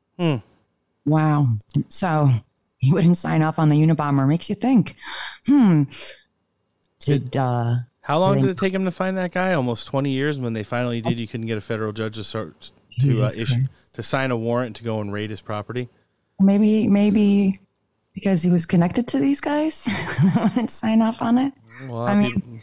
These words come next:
Speaker 1: he was
Speaker 2: it's kinda
Speaker 1: definitely
Speaker 2: weird.
Speaker 1: activated, right?
Speaker 2: What's that?
Speaker 1: He was definitely activated, right? I just
Speaker 2: Oh.
Speaker 1: think, uh,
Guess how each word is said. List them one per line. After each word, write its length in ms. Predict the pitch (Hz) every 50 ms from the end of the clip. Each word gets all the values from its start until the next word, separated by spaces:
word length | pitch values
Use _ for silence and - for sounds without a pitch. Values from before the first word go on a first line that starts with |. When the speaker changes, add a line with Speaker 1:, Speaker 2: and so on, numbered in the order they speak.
| - -
Speaker 1:
he 100 | 117 127
was 160 | 131 135 120
Speaker 2:
it's 40 | 107
kinda 120 | 127 131
Speaker 1:
definitely 220 | 233 - - 120 120
Speaker 2:
weird. 100 | 113 120
Speaker 1:
activated, 540 | 143 175 - 113 101 107 104 104 104 101 107
right? 240 | 107 110 131 127 - - - - - - - - - - _ _ _ _ _ _ _ _
Speaker 2:
What's 160 | _ 180 175 -
that? 240 | 196 240 320 294 _ -
Speaker 1:
He 140 | - 107 123
was 140 | 127 131 104
definitely 340 | 139 139 135 - - 120 110
activated, 500 | 110 135 165 - 127 107 107 104 104 104
right? 180 | 104 113 123 131
I 60 | 135
just 160 | 131 123 - 220
Speaker 2:
Oh. 40 |
Speaker 1:
think, 220 | 202 127 117 110 -
uh, 220 | 117 110 110 107